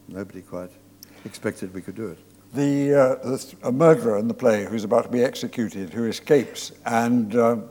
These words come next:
Speaker 2: gets into the press room. And I gather the original stage direction says he simply climbs through the window. But he, that's not what he did in your production.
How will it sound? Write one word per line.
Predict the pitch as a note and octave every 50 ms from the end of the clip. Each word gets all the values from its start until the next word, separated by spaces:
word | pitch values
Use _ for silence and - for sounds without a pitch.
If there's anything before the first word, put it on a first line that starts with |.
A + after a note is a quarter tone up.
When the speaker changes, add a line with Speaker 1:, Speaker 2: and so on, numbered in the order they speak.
| - - - _ _ - - - _ _ _ - F#2+
Speaker 2:
gets | G2 B2 - - -
into | - - C#3 C#3+ C3+ B2 - A#2
the | G#2+ A2
press | - C#3+ D3 C3+ - - -
room. | F#2 E2 D2+ C#2+ - - - _ _ _ _ _ _ _ _ _ _ _ - - - -
And | B2 A2
I | A#2 A#2+ A#2+
gather | - C#3 C#3+ C#3+ C3 B2+
the | A#2+ B2 B2
original | B2 C3 D3 C3+ - B2+ A#2
stage | A2+ - D#3+ D#3+ D#3+ D3+ A#2+
direction | - B2 A2+ A#2 - - A2+
says | G#2+ - C3+ A#2+ A2+ A2
he | C3+ C3
simply | A2+ D3 C#3 B2 C#3+ C3 - - - - -
climbs | - - C3+ C3+ B2 A#2 -
through | C#3 B2+ G#2+
the | A#2+
window. | A#2 C#3 C#3 A#2+ G#2 F#2 E2+ - - - - _ _ _ - - _ _ _ _ _ _ _ - - _ _ -
But | - B2 B2+ B2
he, | - C#3 C3 C3 - -
that's | B2 D3 C#3+ -
not | C#3+ C3+
what | B2+ B2
he | A#2 B2
did | A#2 B2+ B2+ A2
in | A2+ A#2
your | B2+ C3+ B2+
production. | - - F2 F#2 - - - - - - -